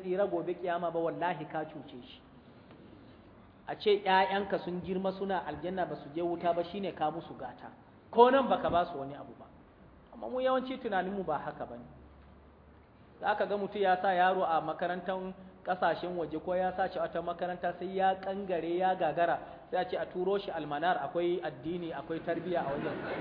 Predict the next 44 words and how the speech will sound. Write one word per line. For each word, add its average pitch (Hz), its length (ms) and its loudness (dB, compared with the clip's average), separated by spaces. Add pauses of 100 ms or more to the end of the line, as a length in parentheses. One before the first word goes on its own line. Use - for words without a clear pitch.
Ya 160 140 2
zo 214 140 8
ya 214 140 12
haɗa 202 340 6
mu 202 100 4
da 190 140 6
wani 190 180 6
headache 233 560 6
ma 185 140 2
malam. 156 260 -2 (760)
Billahi 180 420 6
lazi. 147 220 -2 (1200)
Allah, 277 460 8
akwai 285 340 10
ran 302 180 6
da 269 100 8
wani 240 140 6
yaro 254 220 8
ya 226 140 8
laɓe 233 240 6
a 190 100 4
fulawan 214 480 4
nan, 185 180 -2
nan, 220 300 4
nan 349 240 0
fulawa 247 480 4
bishiyoyin 220 400 4
nan, 185 160 2 (300)
wai 180 100 2
yana 220 220 6
jiran 196 260 2
wani 180 160 2
malami 185 360 2
wai 170 140 2
ya 175 180 4
sa 185 120 4
shi - 200 -6
frog 160 200 -2
jump. 139 160 -8 (320)
Da 190 120 -2
doguwar 269 480 6
wuka 262 280 2
a 226 160 4
nan, 294 220 -2